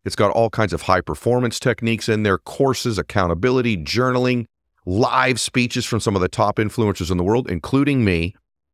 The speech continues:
And here's the other thing I recommend you do. Come see me speak this year.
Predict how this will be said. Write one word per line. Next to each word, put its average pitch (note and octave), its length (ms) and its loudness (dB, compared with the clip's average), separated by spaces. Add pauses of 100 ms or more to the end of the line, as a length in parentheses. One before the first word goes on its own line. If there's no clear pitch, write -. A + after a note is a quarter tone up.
And A#2+ 100 -2
here's B3+ 140 2
the C#4 80 2
other G#3 100 4
thing A#2 160 2
I F2 40 4
recommend E2 440 0
you D2+ 80 -6
do. C2+ 240 -8 (500)
Come A#3 200 0
see B3 200 0
me A#3 140 0
speak - 440 -4
this F2+ 260 -2
year. - 240 -8